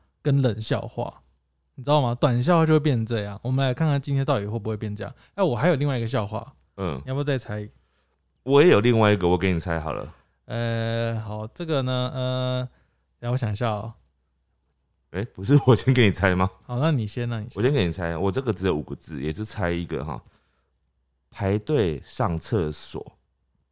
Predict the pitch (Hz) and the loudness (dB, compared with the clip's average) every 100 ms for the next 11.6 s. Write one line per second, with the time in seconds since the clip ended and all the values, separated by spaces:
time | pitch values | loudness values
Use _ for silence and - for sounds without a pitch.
0 | _ 135 131 120 123 127 113 90 - 85 | _ -18 -2 0 0 -2 0 0 0 -2
1 | 80 95 92 78 71 73 76 - _ _ | 0 0 2 0 -2 -6 -8 -16 _ _
2 | _ _ _ - _ _ _ 117 123 107 | _ _ _ -20 _ _ _ -6 -4 0
3 | 135 147 170 131 151 131 - 110 110 117 | 2 2 2 2 2 0 -6 -8 -4 -4
4 | 110 107 - - 127 156 127 135 151 156 | -4 -4 -6 0 4 6 8 8 8 6
5 | 113 110 85 - - - 107 120 - 156 | 4 2 -2 -6 -6 2 4 4 4 4
6 | 104 85 90 78 64 - _ _ _ _ | 6 4 2 -2 -10 -14 _ _ _ _
7 | _ _ _ _ _ 156 - - - - | _ _ _ _ _ -8 -8 -12 -20 -6
8 | 123 110 110 113 107 - - _ _ 233 | -4 -4 -4 -6 -8 -10 -14 _ _ -6
9 | 220 135 117 185 220 208 214 196 190 202 | 0 2 4 4 4 2 4 4 4 2
10 | 175 170 202 160 131 113 123 208 127 _ | 4 4 6 6 6 4 4 2 0 _
11 | 139 123 170 196 185 - | -4 4 6 6 4 2